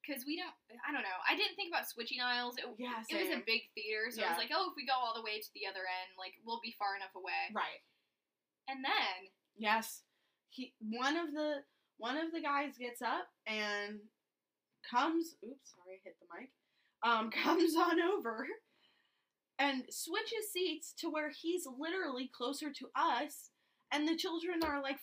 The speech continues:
Speaker 2: following him. So they're literally closer to us once
Speaker 1: Yeah,
Speaker 2: again.
Speaker 1: we moved. Two minutes later, they move, and they're close to us again.
Speaker 2: Literally.
Speaker 1: So it's like, "Well, ah!"
Speaker 2: Yeah, like, we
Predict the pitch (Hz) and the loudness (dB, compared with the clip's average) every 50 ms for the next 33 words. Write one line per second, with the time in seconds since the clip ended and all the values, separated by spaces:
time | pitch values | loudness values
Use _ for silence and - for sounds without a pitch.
0 | - - 311 302 349 392 381 330 269 254 254 269 254 254 233 226 220 226 269 311 | -4 2 6 6 6 6 4 2 2 0 0 0 -2 -2 -2 -2 -2 -2 -2 -4
1 | 359 359 - _ _ _ _ _ _ _ _ _ - 277 - 403 370 392 403 415 | -6 -8 -10 _ _ _ _ _ _ _ _ _ -10 -4 -2 0 2 2 2 2
2 | 415 403 440 466 494 508 523 494 466 440 - - 392 403 453 466 466 - 359 320 | 2 2 2 2 2 4 4 4 2 2 -2 -4 -2 2 2 2 2 2 0 -2
3 | - - 269 214 190 - - - 294 339 359 403 403 - 302 - - - - - | -2 -2 -2 -2 -2 -4 -4 -4 -2 0 2 0 0 2 4 6 8 8 8 6
4 | - - - _ _ 254 339 370 370 349 339 359 403 392 339 320 320 320 - - | 4 0 -8 _ _ 0 2 2 2 2 2 2 2 2 0 0 -4 -8 -12 -16
5 | _ _ _ _ _ - 392 392 480 - 359 349 359 - 349 339 320 277 226 - | _ _ _ _ _ -4 -2 0 0 0 0 0 -2 -2 -2 0 0 0 0 0
6 | 254 240 - _ _ _ - 277 339 440 427 349 247 220 208 202 202 208 226 - | -2 -4 -10 _ _ _ 2 4 4 4 4 2 0 -2 -4 -6 -8 -12 -14 -16
7 | _ _ _ _ - 359 381 381 381 370 330 - - - 480 480 466 480 466 - | _ _ _ _ -4 0 4 4 4 4 4 2 -4 -4 0 2 2 2 2 0
8 | 415 349 - 302 - 247 247 220 196 202 220 254 302 349 381 403 381 320 240 208 | 2 4 4 4 2 0 0 0 0 -2 -2 -2 -2 0 2 2 2 0 0 0
9 | 185 180 - - _ _ - 480 453 480 480 480 466 466 - - - - - 587 | -2 -4 -6 -10 _ _ -4 -2 -2 0 0 0 0 0 -2 -2 -2 0 0 2
10 | 605 719 740 784 762 - - - _ _ 330 330 339 320 285 294 302 311 330 330 | 2 4 4 4 2 2 0 -4 _ _ 2 8 8 10 10 10 8 6 6 6
11 | 311 294 320 339 349 | 4 6 4 4 4